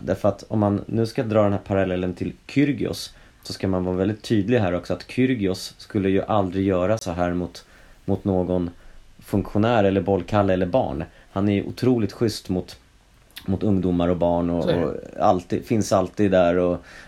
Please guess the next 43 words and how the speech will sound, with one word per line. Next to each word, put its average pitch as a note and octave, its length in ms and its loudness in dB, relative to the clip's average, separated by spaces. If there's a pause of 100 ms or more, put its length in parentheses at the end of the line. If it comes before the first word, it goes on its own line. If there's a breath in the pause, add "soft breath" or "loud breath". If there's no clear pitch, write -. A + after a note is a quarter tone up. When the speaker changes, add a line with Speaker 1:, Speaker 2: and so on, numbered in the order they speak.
Speaker 1:
och, F2 600 -2
och G#2 100 -2
skojar F2+ 520 2
och, E2 280 -2
och, - 340 -8
eh, E2+ 200 -2
har F#2+ 160 0
roligt F2+ 300 0
med F2+ 120 0
dem. F2 240 0 (380)
Så - 160 -2
att F#2+ 140 -2
det, G#2 260 0 (640 loud breath)
liksom, G2+ 600 -2 (260)
han B2 280 2
har A2+ 180 4
mer G2 240 4
en F#2+ 140 2
beef F#2+ 300 2
med, F#2 280 4
med F2+ 120 0
domarna G2+ 460 2
liksom, E2+ 340 -2
än, E2+ 180 -2
än E2 280 -4
med, D#2+ 280 -4
men, F#2 300 -2
men G2+ 140 0
just G2+ 220 0
det F#2 80 0
här F2+ 120 0
med E2+ 240 -4 (600)
ge G2+ 160 2
sig F#2+ 140 -4
på G2 140 -2
barn, F2+ 340 2 (120)
nej, G2 120 0
det, F2+ 420 2
det G2 160 -2
är G2 60 2
inte F2 220 -4
okej. E2+ 320 -2 (140)
Speaker 2:
Ja, - 420 -8